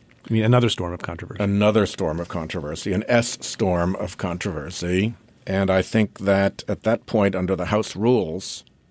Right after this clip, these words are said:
Speaker 2: the question then goes to the full body of the House of Representatives whether to go ahead and make the disclosure notwithstanding the opinion of the president. And when you take a look at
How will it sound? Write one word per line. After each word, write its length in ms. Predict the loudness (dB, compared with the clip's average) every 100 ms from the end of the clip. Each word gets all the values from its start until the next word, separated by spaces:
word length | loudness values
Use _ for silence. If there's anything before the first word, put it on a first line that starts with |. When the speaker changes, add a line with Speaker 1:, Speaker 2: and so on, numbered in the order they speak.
| -6
Speaker 2:
the 80 | -6
question 460 | 0 0 0 -2 0
then 180 | 0 0
goes 440 | 0 2 0 -2
to 240 | -2 -2 0
the 200 | 0 -2
full 300 | 2 4 4
body 560 | 2 2 2 0 -6 -12 _ _ _ _ -20 -8
of 180 | -4 -2
the 120 | -2
House 280 | -2 -2 -2
of 80 | 0
Representatives 1040 | 0 0 0 2 2 0 -4 -6 -10 -12 _ _ _ _
whether 280 | 0 2 2
to 420 | 0 0 0 0 0
go 240 | 0 0
ahead 260 | 0 0 0
and 180 | 0 2
make 360 | 0 0 -12 -12
the 120 | -6
disclosure 600 | -6 -6 -2 2 4 4 2
notwithstanding 1120 | 2 0 -4 -8 -4 0 2 2 2 -2 -6 -12 _ -8
the 380 | -2 0 0 -2
opinion 600 | -4 0 2 2 0 -4 -10 _ _ _
of 200 | -4 -4
the 60 | -6
president. 600 | 0 2 4 0 -6 -14 -20 _ -20 -20 -20 _ -6
And 400 | 0 2 2 0
when 160 | 0 0
you 120 | -2
take 240 | -2 0
a 40 | 2
look 200 | 2
at 100 | 0